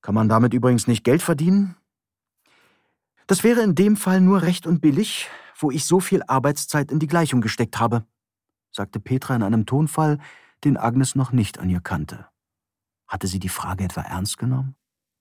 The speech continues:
Die Prophetin nahm nicht nur Alekos Frage ernst,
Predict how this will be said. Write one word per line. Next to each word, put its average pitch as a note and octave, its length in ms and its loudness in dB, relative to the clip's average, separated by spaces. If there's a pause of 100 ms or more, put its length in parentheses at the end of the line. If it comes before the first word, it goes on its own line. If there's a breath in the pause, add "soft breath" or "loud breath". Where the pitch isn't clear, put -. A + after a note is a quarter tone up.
(2750)
Die C3+ 60 -10
Prophetin D#3 500 2
nahm C#3 220 6
nicht C#3 240 2
nur A#2+ 100 2
Alekos A2+ 400 0
Frage G#2 460 -2
ernst, A2+ 500 0